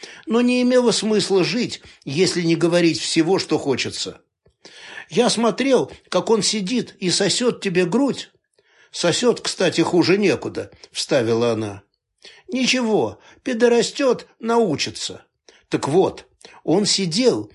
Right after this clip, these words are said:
тебя сосал, а у него поднимался член. Я смотрел, представлял, как он введёт его в тебя, как будет елозить туда-сюда,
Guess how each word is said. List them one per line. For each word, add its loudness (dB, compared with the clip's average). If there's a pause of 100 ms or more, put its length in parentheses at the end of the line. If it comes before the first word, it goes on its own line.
(140)
тебя 2
сосал, -2 (280)
а 0
у 2
него 0
поднимался -2
член. -6 (600)
Я 2
смотрел, 2
представлял, 0 (180)
как -2
он 2
введёт 0
его -2
в -12
тебя, -4 (380)
как 0
будет -2
елозить 0
туда-сюда, -2